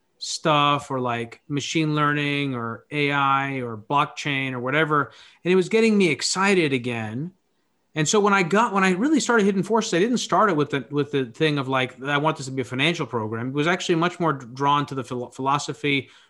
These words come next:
neuroscience, technology, and science. But as it's progressed, I've become more and more focused on the social dimensions, political, economic, and the whole thing about, you know, the fog and the haze.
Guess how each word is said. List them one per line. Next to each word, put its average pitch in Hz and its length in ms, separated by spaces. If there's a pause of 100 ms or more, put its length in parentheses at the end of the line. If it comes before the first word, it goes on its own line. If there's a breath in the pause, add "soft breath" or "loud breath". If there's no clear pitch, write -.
neuroscience, 139 760
technology, 123 840 (360 soft breath)
and 123 120
science. 151 640 (480 soft breath)
But 170 180
as 185 220
it's 175 180
progressed, 160 880
I've 147 200
become 151 300
more 156 200
and 151 100
more 147 160
focused 143 440
on 131 140
the 120 60
social 160 600
dimensions, 131 880 (280)
political, 135 600
economic, 127 720 (640)
and 165 160
the 156 80
whole 208 200
thing 214 260
about, 170 300 (540)
you 160 100
know, 131 80
the 120 80
fog 160 640
and 127 100
the 117 60
haze. 127 720